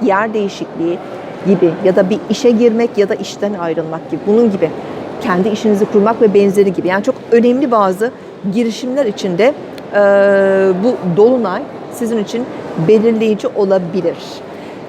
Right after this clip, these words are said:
E, yirmi sekiz Mart'tan sonra artık Merkür Retrosu sona eriyor. Gölge etkileriyle, e, hesaplarsak, e, Nisan ayının ilk haftasından itibaren Merkür de Balık burcunda ileri hareketini sürdürmeye başlayacak.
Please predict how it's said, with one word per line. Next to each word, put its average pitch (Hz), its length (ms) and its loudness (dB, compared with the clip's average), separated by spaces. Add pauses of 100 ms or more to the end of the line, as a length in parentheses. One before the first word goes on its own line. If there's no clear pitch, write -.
E, 214 80 2
yirmi 208 500 4
sekiz 269 360 2
Mart'tan 214 420 0
sonra 196 320 0
artık - 280 -2
Merkür 196 420 0
Retrosu 175 360 -4
sona 208 240 -2
eriyor. 226 380 2 (600)
Gölge 226 280 4
etkileriyle, 208 880 -2 (380)
e, 190 120 -2
hesaplarsak, 196 720 0
e, 190 500 -4
Nisan 220 380 0
ayının 170 360 -2 (160)
ilk 220 200 -2
haftasından 165 540 -4
itibaren 185 600 0 (140)
Merkür 196 460 -2
de 214 220 -4
Balık 202 300 -4
burcunda 170 400 -2 (380)
ileri 226 280 4
hareketini 170 580 -4 (1080)
sürdürmeye 175 540 2
başlayacak. 247 540 0